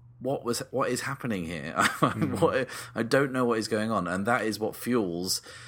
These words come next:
Speaker 1: the desire to keep watching it, because every, every time you see it is like <laughs> seeing it for the first time, and you remember, "Fuck, this is happening on screen right now," which means that,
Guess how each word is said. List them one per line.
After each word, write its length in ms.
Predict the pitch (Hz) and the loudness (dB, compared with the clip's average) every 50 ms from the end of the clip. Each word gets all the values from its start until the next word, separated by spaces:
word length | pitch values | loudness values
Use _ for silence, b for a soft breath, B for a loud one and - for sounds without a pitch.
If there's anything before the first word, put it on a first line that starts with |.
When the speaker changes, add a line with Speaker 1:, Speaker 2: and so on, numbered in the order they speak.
| B B B B | B B B B
Speaker 1:
the 280 | - 95 92 87 95 98 | -8 -6 -2 0 0 0
desire 500 | 85 92 104 101 113 113 117 117 110 107 | 2 2 0 0 2 2 2 2 2 0
to 100 | - 110 | -2 -4
keep 280 | - - - 123 117 - | -4 -2 -2 -2 -2 0
watching 380 | 104 117 113 - - 110 95 80 | 0 -2 -2 0 -2 -4 -4 -4
it, 160 | 80 - - | -4 -6 -6
because 380 | - - - 113 101 90 92 - - - - | -8 -8 -4 -2 -2 -2 -4 -6 -10 -6 0
every, 480 | 120 131 117 127 135 110 85 92 - - - | 0 0 2 2 -2 -2 -4 -8 -10 -2 -2
every 220 | 135 127 143 131 | 0 0 2 0
time 220 | - 139 127 123 117 | 0 0 0 0 0
you 60 | 110 | 0
see 240 | - - 123 113 101 | 0 2 2 2 2
it 80 | 73 | 2
is 160 | 78 87 80 | 0 0 0
like 160 | 92 92 90 - | 0 0 2 0
<laughs> 80 | - | 0
seeing 220 | 104 85 117 117 113 | 0 0 0 2 2
it 120 | 120 104 | 2 2
for 80 | 95 87 | 2 0
the 100 | 95 92 | 0 2
first 300 | - 104 101 92 - - | 4 2 2 2 2 2
time, 300 | 113 104 98 80 76 80 | 2 2 2 2 0 -2
and 100 | 82 87 | -2 0
you 80 | 90 90 | 0 0
remember, 480 | 92 92 104 107 107 95 90 85 82 B B B B B B B B B B B B - | 2 2 2 0 2 2 2 2 0 B B B B B B B B B B B B -12
"Fuck, 640 | - - - - - - 165 214 - - - - | -10 -10 -8 -6 -2 0 2 2 2 2 0 0
this 180 | - 165 - - | 0 0 2 2
is 120 | 143 120 | 2 2
happening 440 | 165 160 175 - - 107 82 80 82 | 2 0 0 0 0 0 0 0 0
on 180 | 90 104 107 101 | 0 0 2 2
screen 400 | - - - 139 151 135 98 87 | 0 0 2 2 2 2 2 4
right 240 | 90 95 107 107 98 | 4 4 2 2 0
now," 240 | 113 123 120 92 | 0 0 0 0
which 240 | 80 80 90 87 - | 0 0 -2 -4 -2
means 200 | 110 107 101 92 | -2 -2 0 0
that, 240 | 101 101 - - - | 0 0 0 -2 -6